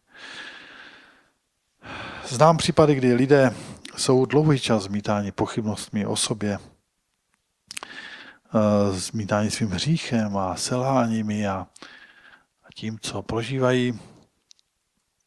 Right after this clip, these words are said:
A taky, taky vlastně svou slabostí nějak tu svoji situaci řešit.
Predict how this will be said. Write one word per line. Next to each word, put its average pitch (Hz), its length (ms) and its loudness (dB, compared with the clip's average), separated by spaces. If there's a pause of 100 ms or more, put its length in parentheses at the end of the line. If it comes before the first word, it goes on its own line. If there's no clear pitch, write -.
(480)
A - 100 -2
taky, 160 500 6 (260)
taky - 220 -6
vlastně 147 320 0
svou 143 200 0
slabostí 147 840 0 (1080)
nějak 139 280 2
tu 143 100 -4
svoji 131 240 2
situaci 117 440 -4
řešit. - 480 -10